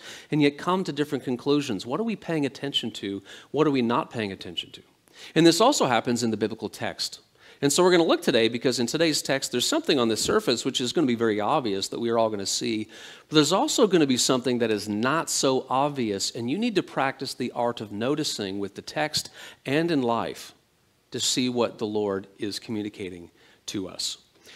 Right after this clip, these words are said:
So with that introduction, we're gonna jump into Second Thessalonians. And if you've got your Bible and you wanna open it up, that is great. Uh, again, this is part of the series. This is the first part of Second Thessalonians, and, um,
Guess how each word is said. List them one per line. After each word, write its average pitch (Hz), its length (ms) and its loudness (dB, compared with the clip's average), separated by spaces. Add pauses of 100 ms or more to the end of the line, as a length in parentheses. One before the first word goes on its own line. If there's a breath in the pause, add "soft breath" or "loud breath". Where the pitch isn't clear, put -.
(160 loud breath)
So - 140 6
with 180 80 12
that 277 140 10
introduction, 208 500 6
we're 185 80 8
gonna 147 140 8
jump 147 240 4
into 131 160 2
Second 143 340 4
Thessalonians. 123 840 2
And 127 120 -4
if 120 120 -6
you've 120 80 -6
got 131 160 2
your 120 100 -4
Bible 170 380 0
and 143 40 2
you 127 60 0
wanna 123 160 0
open 131 240 -4
it 120 60 -2
up, 139 240 -2
that 127 100 0
is 110 140 -6
great. 127 320 0 (960)
Uh, 127 160 2
again, 139 200 4
this 139 100 6
is - 80 -2
part 147 160 4
of 120 60 2
the 117 40 -2
series. 156 440 2 (320 loud breath)
This 190 200 6
is 175 160 6
the 131 120 2
first - 420 0
part 127 380 6
of 123 160 -2
Second 117 420 0
Thessalonians, 110 840 -2 (400 loud breath)
and, 135 380 2
um, 120 400 4